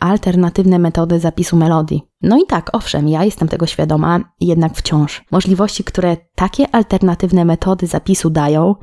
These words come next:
nie można nawet porównać z możliwościami, jakie otrzymujemy po poznaniu tego tradycyjnego zapisu. Ten pierwszy da nam możliwość poznania tego, co ktoś zdecyduje się nam udostępnić na bieżąco w internecie. I tego nie jest naprawdę wiele.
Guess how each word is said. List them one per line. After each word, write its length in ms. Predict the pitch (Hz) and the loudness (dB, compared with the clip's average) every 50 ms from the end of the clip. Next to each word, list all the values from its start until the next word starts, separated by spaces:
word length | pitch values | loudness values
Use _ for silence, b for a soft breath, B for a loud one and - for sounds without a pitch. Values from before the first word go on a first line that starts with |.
| - - | -4 -2
nie 140 | 190 202 226 | 2 4 4
można 280 | 269 262 - - 170 | 4 2 2 0 0
nawet 280 | 165 170 190 226 233 - | 0 2 0 -2 -4 -4
porównać 560 | _ - 185 180 185 180 185 180 185 185 - | _ -2 0 0 2 2 2 2 2 0 -4
z 100 | - - | -4 -2
możliwościami, 720 | 180 190 180 180 196 185 196 - - - 151 156 165 180 | 0 0 0 0 0 -2 -2 -2 -2 0 0 2 2 2
jakie 300 | 185 180 - - 190 - | 0 0 0 -2 -2 -2
otrzymujemy 560 | - 196 - - - 196 190 180 180 190 202 | -2 -2 -2 0 2 2 4 4 4 2 2
po 200 | - - 175 180 | 0 0 0 0
poznaniu 420 | - - 190 190 190 180 175 185 180 | 0 0 0 2 2 4 4 4 2
tego 200 | - 185 202 196 | 2 0 -2 0
tradycyjnego 760 | - 196 202 196 180 196 - - 190 185 202 233 240 196 165 | 0 0 0 2 0 0 0 0 0 2 2 2 2 0 0
zapisu. 420 | 151 151 - 156 151 - - 175 - - _ _ _ | -2 -4 -6 -6 -6 -6 -6 -6 -8 -10 _ _ _
Ten 200 | - 160 160 160 | 0 0 0 2
pierwszy 480 | - - 247 262 - - - 151 156 160 | 2 2 0 0 -2 -2 -2 -2 0 0
da 180 | 170 170 175 196 | 0 0 2 2
nam 140 | 202 208 190 | 4 4 4
możliwość 600 | 175 175 190 180 175 170 165 175 190 - - - | 4 4 4 2 2 2 2 0 -2 -2 -4 -4
poznania 500 | - 170 175 185 196 196 202 190 180 175 | -2 0 2 2 2 4 2 2 0 -2
tego, 460 | - - 196 202 185 165 160 175 196 | -2 -2 -2 -2 0 0 0 -2 -2
co 180 | - - 170 | -4 -4 -4
ktoś 460 | - - - - 208 220 220 - - - | -4 -4 -2 0 2 0 0 -2 -6 -10
zdecyduje 500 | - 170 180 175 - - 175 180 180 185 | -6 -4 -4 -4 -2 0 2 2 2 2
się 180 | - - 170 175 | 2 0 2 2
nam 200 | 175 175 175 - | 2 2 2 0
udostępnić 680 | 160 165 170 - - 170 170 170 - 175 160 165 - - | 0 -2 -2 -2 0 0 0 0 0 0 0 0 -2 -2
na 80 | 160 160 | -2 0
bieżąco 420 | 165 165 175 170 170 - 160 156 | 0 0 0 0 0 0 0 0
w 40 | 170 | 0
internecie. 600 | 165 165 - 165 165 156 156 160 - - 147 - - - - | 0 0 0 0 2 2 0 0 -2 -4 -4 -6 -6 -6 -4
I 80 | 190 | -2
tego 280 | - 190 180 185 185 185 | 0 0 0 2 2 2
nie 220 | 190 220 262 240 | 4 4 4 4
jest 220 | 185 175 - - - | 2 0 -2 -4 -6
naprawdę 460 | - 156 165 156 151 151 160 151 151 | -4 -2 0 0 0 0 0 0 0
wiele. 360 | 156 151 139 147 - - | 2 2 2 0 0 -2